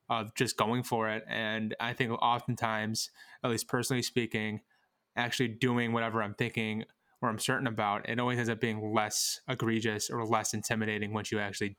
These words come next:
kind of just take that leap of faith. Um, so that's something that I, I think I'm still trying to teach myself and learn, but it's, uh, it's a really cool to hear, Michael, that you did take that leap of faith, um, and you did kind of, like, expose yourself to,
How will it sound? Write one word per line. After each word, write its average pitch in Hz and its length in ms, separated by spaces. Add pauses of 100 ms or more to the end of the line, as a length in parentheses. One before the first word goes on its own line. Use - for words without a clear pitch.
kind 110 160
of 101 60
just - 180
take 104 220
that 98 120
leap 101 140
of 101 100
faith. 98 300 (640)
Um, 104 300 (340)
so 196 120
that's 196 100
something 220 180
that 151 100
I, 151 300
I 123 40
think 123 120
I'm 117 100
still 117 200
trying 113 220
to 110 120 (140)
teach 113 220
myself 107 360
and 110 100
learn, 107 300
but 107 280 (360)
it's, 120 240
uh, 113 260
it's - 140
a 131 40
really 139 200
cool 135 220
to 123 100
hear, 117 180
Michael, 113 280
that 110 100
you 110 480 (520)
did 165 200
take 139 160
that 120 140
leap 110 160
of 110 80
faith, 107 300 (280)
um, 110 320
and 120 100
you 123 80
did 131 400
kind 120 220
of, 113 140
like, 117 200
expose 113 460
yourself 107 540 (480)
to, 110 520